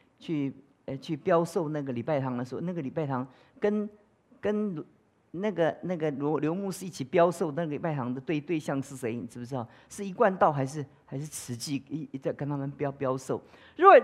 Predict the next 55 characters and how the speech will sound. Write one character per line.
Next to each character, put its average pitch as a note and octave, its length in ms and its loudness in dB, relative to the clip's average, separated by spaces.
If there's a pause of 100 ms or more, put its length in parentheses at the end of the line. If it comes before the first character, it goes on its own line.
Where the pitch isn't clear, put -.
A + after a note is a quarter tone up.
如 D4 140 0
果 E4+ 100 8
刘 C4+ 140 6
牧 D4 140 0
师 A#3 80 -6
他 C4+ 100 8
们， A#3 180 2 (680)
刘 D#3 140 4
牧 A3 120 0
师 G3+ 100 -8
只 C#3+ 140 -10
能 B2+ 140 -2
标 D#3+ 200 -2
一 C#3 140 -6
个 C#3 80 -8
礼 A2 80 -10
拜 A#2 120 -4
堂， A2 160 -6
可 C3+ 120 -10
是 - 120 -14
太 G#3 220 -4
多 D#3 140 -4
礼 C3+ 100 -6
拜 C3+ 140 -2
堂 A#2 180 -8
被 C3+ 100 -6
别 A#2 200 -6
人 G#2+ 120 -4
标 G#2 200 -4
走， F#2 260 -12
被 A#2+ 180 -6 (220)
佛 G#2+ 240 -8
教 B2 240 -2
啊， G#2+ 100 -2
被 A#2 140 -10
道 B2+ 240 -4
教 A#2 220 -2
啊， F#2+ 200 -6
被 A#2+ 160 -4
民 A#2 220 -6
间 C3 160 -4
宗 B2+ 120 -8
教 A2 120 -6
标 A#2 180 0
走 A#2+ 220 -6
了。 C2 140 -10 (400)
其 - 120 -20
实 C#3+ 200 -6 (180)
那 E3 140 -4
个 C#3+ 80 -2
礼 C3 80 -6
拜 C#3 120 0
堂 B2 140 -4
下 C#3+ 260 -2
面 B2 240 -2